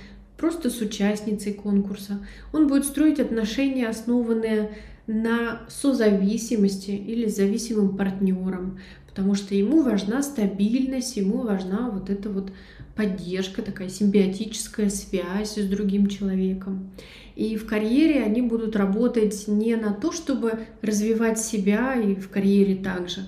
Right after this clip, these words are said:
Они будут работать всю жизнь скорее на том же уровне, на котором есть, а, с небольшим повышением зарплаты,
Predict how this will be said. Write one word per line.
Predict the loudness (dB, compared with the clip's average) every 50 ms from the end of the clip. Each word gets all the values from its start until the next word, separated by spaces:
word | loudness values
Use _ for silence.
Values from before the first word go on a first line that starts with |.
| -12 -16 -18 -20 -20 -8
Они | -2 2 4 6
будут | 6 6 4 2 0 2 0
работать | 0 2 2 0 0 0 -2 -2
всю | -2 -6 -4 -2
жизнь | -2 0 2 4 4 4 4 2 0
скорее | -2 -2 0 0 2 2 2 2 2 0 -2 -4 -6 -12 -18 -20 -20 -20 _ _ _ -20 -20 -20 -20 -20 -20 -20 -14 -4
на | -2 -2 2
том | 2 2 2 4
же | 2 2
уровне, | 2 4 2 2 4 6 4
на | 4 4 2
котором | -2 -2 -2 0 2 4 4
есть, | 4 2 2 0 0 -2 -2 -6 -12 -16 -20 -20 -20 -20 -20 -20 -18 -14
а, | -10 -6 -6 -6 -6
с | -4 -2 0
небольшим | 2 4 4 4 4 2 0 0 2 2 2 2 2 0 -4 -6 -14 -6 -2
повышением | 0 2 2 2 0 0 2 2 4 4 6 4 4 4
зарплаты, | 4 4 2 2 0 -2 0 0 0 0 0 -2 -2 -2